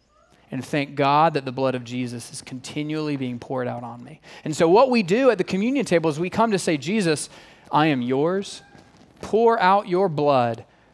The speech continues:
Put your body that's broken for me on me again 'cause I need healing today."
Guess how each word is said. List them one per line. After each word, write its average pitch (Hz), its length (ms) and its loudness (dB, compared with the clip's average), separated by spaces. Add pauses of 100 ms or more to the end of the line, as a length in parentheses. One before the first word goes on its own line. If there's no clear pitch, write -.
Put - 280 0
your 233 120 2
body 190 500 6
that's 151 180 -2
broken 160 440 0
for 165 200 -4
me 135 240 -2
on 175 280 2
me 196 160 -2
again 147 300 -2
'cause 127 200 -4
I 143 180 0
need 143 220 -2
healing 123 420 -8
today." - 340 -14